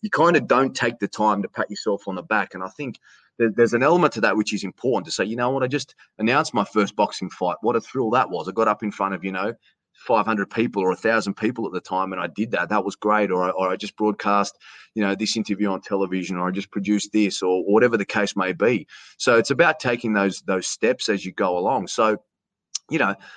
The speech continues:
I think it's, it's always a fascinating chat to have. What, what do you, what do you achieve as your ultimate success? We'll put it this way: achieve, announcing one boxing fight as a kid was always, you know,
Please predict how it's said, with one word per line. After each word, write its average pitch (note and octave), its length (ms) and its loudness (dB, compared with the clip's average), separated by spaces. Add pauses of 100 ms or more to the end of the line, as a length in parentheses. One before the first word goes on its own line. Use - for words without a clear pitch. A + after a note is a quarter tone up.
(120)
I D3+ 80 2
think D#3 140 0
it's, B2 100 -4
it's C3+ 160 0
always F3 180 2
a A#2+ 80 2
fascinating G#2+ 680 -2
chat - 280 -4
to G2 80 -10
have. G#2+ 220 -2
What, A2+ 240 0
what B2+ 160 2
do A#2 100 -8
you, A2+ 200 -2
what A2+ 180 2
do A2+ 80 -6
you G#2+ 200 -2
achieve A#2+ 440 -2
as G2 120 -4
your G2+ 100 2
ultimate G2+ 320 -2
success? B2+ 380 -2
We'll A2 100 -4
put D3+ 160 0
it A2 40 -4
this C#3+ 200 -8
way: G2+ 160 2
achieve, C#3 340 -2 (400)
announcing D3+ 420 2
one C3+ 240 6
boxing A#2 360 2
fight A2+ 280 4
as G2 100 -2
a G2+ 60 -2
kid B2 260 -6
was G2+ 160 -6
always, G#2 420 0 (340)
you B2 140 -4
know, G#2+ 160 2